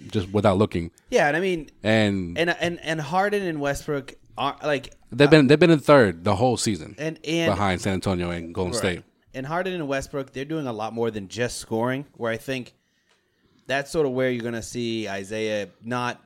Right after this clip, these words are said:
Speaker 2: live up to the number one and number two in the M V P
Speaker 1: Plus,
Speaker 2: vote.
Speaker 1: I don't, I've, I've never seen this season Isaiah, you know,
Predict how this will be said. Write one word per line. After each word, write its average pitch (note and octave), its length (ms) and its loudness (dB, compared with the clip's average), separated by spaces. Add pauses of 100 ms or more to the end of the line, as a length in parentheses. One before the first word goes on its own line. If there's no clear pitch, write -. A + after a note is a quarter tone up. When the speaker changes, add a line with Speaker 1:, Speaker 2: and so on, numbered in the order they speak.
(200)
Speaker 2:
live B2 180 -4
up G#2+ 220 -6
to G2+ 380 -8 (180)
the G2+ 280 -8
number A2 260 -8
one G#2 240 -6
and G2 80 -10
number F#2+ 160 -12
two G2 220 -10
in F#2 80 -12
the F#2+ 80 -12
M F#2 140 -12
V F#2 120 -12
P - 120 -12
Speaker 1:
Plus, A#2 180 2
Speaker 2:
vote. B2 80 2
Speaker 1:
I - 20 4
don't, A#2+ 240 2 (140)
I've, A2 240 -2
I've A2+ 140 -2
never A2 220 2
seen G2+ 500 -2 (120)
this G#2+ 240 0
season G#2 320 4
Isaiah, F#2+ 580 2
you G#2 120 -2
know, F2+ 220 -4